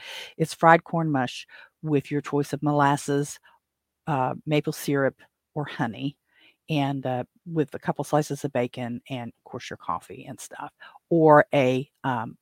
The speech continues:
a breakfast porridge, which is a blueberry and rice porridge with some bacon or sausage. I can do sausage.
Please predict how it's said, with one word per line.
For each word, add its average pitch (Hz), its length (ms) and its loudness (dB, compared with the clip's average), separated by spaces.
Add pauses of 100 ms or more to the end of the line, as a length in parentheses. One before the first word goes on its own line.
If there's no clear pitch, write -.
(120)
a 143 60 -4
breakfast - 520 0
porridge, 139 460 0
which 135 140 -6
is 135 120 -4
a 131 60 -2
blueberry 131 800 0
and 127 180 -4
rice 120 460 -2
porridge 127 500 -4 (400)
with 139 220 0
some 123 480 -4
bacon 135 240 0
or 175 140 -2
sausage. 196 640 2 (100)
I 156 60 -12
can 202 120 -6
do 226 100 -8
sausage. - 600 -4